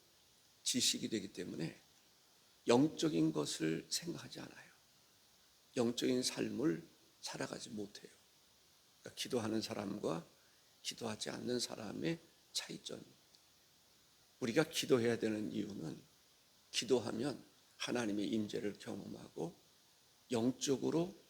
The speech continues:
소생하고 영적인 사람이 돼요. 근데 기도하지 않는 사람들은 영적인 것이 질식되기 때문에 힘을 얻을지 못해요.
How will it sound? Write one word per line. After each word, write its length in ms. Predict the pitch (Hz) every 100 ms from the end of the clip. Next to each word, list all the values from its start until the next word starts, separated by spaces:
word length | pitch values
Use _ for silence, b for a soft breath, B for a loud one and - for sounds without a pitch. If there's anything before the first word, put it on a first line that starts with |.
| - -
소생하고 840 | - - - - 104 - - - - - - - - -
영적인 480 | 127 147 - 165 165
사람이 440 | - - - -
돼요. 180 | - - - - - - - - - - - -
근데 180 | - 156
기도하지 440 | - 151 165 151 165
않는 200 | 143 151
사람들은 640 | - 151 123 - 208 - - - - - - - - _ -
영적인 640 | 123 135 - 151 147 143 139
것이 320 | 147 - 165
질식되기 640 | - 165 160 - 156 -
때문에 440 | - - 64 78 - - - - - _ - - _ -
힘을 380 | - 247 233 214
얻을지 380 | - - - -
못해요. 300 | - -